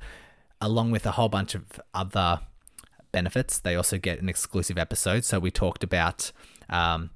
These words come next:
the effects of aging and how to combat the inevitable decline in aging when it comes to running V O two max and strength, and how we can slow,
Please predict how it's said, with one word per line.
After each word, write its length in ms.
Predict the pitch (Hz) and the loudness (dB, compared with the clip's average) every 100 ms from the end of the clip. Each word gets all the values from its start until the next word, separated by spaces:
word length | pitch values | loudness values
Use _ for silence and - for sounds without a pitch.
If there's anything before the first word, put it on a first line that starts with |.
| - - - | -20 -20 -12
the 400 | 98 104 95 92 - | -4 2 2 2 -2
effects 340 | - 101 - | -2 -2 -2
of 80 | 104 | 0
aging 460 | 90 104 117 117 104 - - | 2 4 4 2 -2 -6 -4
and 300 | 95 92 90 | 0 0 0
how 200 | - 92 | -2 -2
to 60 | 92 | -2
combat 720 | - 95 87 87 - - - - - - _ - | -2 -2 0 -2 -2 -10 -12 -20 -20 -20 _ -12
the 460 | 101 98 92 90 85 - - - - - | -2 0 0 -2 -8 -16 -16 -18 -20 -8
inevitable 720 | 107 107 107 101 101 95 92 - | -2 0 -2 -4 -2 -2 -4 -4
decline 720 | 104 - - 95 101 110 - - | -6 -4 0 2 2 0 -6 -6
in 140 | 107 | 0
aging 440 | 98 98 107 98 92 | 0 0 -2 -4 -4
when 140 | 95 | -4
it 80 | 92 | -2
comes 240 | 101 95 | -4 -4
to 140 | - 98 | -4 0
running 340 | 95 95 95 | 0 0 -2
V 180 | 92 90 | -2 -2
O 80 | 90 | -2
two 200 | - 87 | -4 0
max 360 | 87 92 - | 0 0 -4
and 220 | 90 87 - - - | -4 -4 -8 -20 -10
strength, 500 | - - 92 92 - | -6 0 0 -2 -6
and 200 | 87 90 | -8 -8
how 240 | - 90 | -2 -2
we 120 | 90 | -2
can 300 | 92 95 85 - - - - | -4 -6 -8 -10 -20 -20 -10
slow, 460 | - - 92 92 | -6 -4 -2 -4